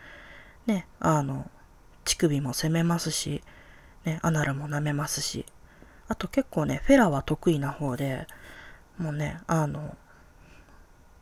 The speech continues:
私が今までフェラした人で行かなかった人っていうのは、まあ、さすがにいなくてですね、結構なんか、あの、ね、私がその、十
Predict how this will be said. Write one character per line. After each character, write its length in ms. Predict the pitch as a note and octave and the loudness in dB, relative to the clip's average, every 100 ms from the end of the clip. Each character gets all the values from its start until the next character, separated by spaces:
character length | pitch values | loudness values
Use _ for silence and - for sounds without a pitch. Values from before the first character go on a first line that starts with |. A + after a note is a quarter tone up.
| - - - | -20 -20 -4
私 920 | A3 A3+ - A#3+ A3+ A3 G#3+ G#3+ G#3 G3+ | -2 0 2 4 4 2 2 2 2 4
が 280 | G3 G3 - - - - - - | 4 4 0 -18 -20 -20 -14 -4
今 180 | F3+ F3 | -2 0
ま 100 | E3+ | 0
で 120 | D3 | -2
フ 140 | - | 2
ェ 20 | F#3 | 2
ラ 120 | D3+ | 2
し 120 | - | 0
た 100 | - | -6
人 240 | - - | -6 -6
で 100 | - | -2
行 100 | D#3 | -2
か 120 | - A#3+ | 4 4
な 140 | C4 | 4
か 100 | F3+ | 2
っ 60 | - | -4
た 80 | - | -6
人 220 | - E3 | -6 -8
っ 40 | |
て 180 | - D#3 | -6 -4
い 40 | - | -4
う 40 | |
の 140 | C#3 | -4
は、 60 | C#3 | -6
ま 140 | D3+ | -6
あ、 20 | D3+ | -4
さ 160 | E3 | -4
す 120 | - | -2
が 160 | F#3 F3 | 2 2
に 200 | E3+ - | 2 0
い 60 | E3+ | 0
な 140 | E3 | 0
く 100 | - | -4
て 120 | - | -8
で 120 | - | -8
す 140 | - - | -10 -8
ね、 180 | D3+ - | -10 -10
結 160 | - A3 | -10 -8
構 140 | - D#3 | -6 -4
な 120 | D#3 | -4
ん 60 | |
か、 200 | - - - - - - - - | -4 -6 -8 -14 -14 -16 -16 -4
あ 160 | D#3 D3 | -2 -2
の、 380 | D3+ C3+ C3+ - - - - - - - | -2 -6 -6 -10 -20 -20 -20 -20 -20 -10
ね、 160 | D3+ - - - - - - - - | -10 -10 -16 -20 -20 -20 -20 -20 -8
私 720 | - F3 - G3 F#3+ F#3+ F#3 | -4 -2 0 0 2 2 2
が 120 | F#3 F3 | 2 0
そ 160 | D3+ | 0
の、 200 | D3 - - F3+ | -2 -4 -8 -6
十 960 | E3 A3+ C#4 D4+ D4+ D4+ D4 D4 D4 | 4 6 8 10 8 8 6 4 0